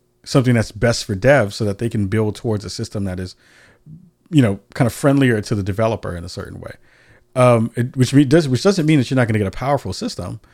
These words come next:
'cause when you look at the specs, the specs are fairly close. They're not that different, different between the two. Yes, there is a higher number in terms of teraflops on the, on the Xbox One,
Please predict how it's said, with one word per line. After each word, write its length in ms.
'cause 140
when 80
you 80
look 220
at 80
the 80
specs, 480
the 80
specs 280
are 60
fairly 600
close. 480
They're 140
not 320
that 400
different, 460
different 400
between 400
the 100
two. 440
Yes, 220
there 140
is 120
a 140
higher 400
number 280
in 120
terms 240
of 80
teraflops 560
on 180
the, 200
on 120
the 60
Xbox 440
One, 380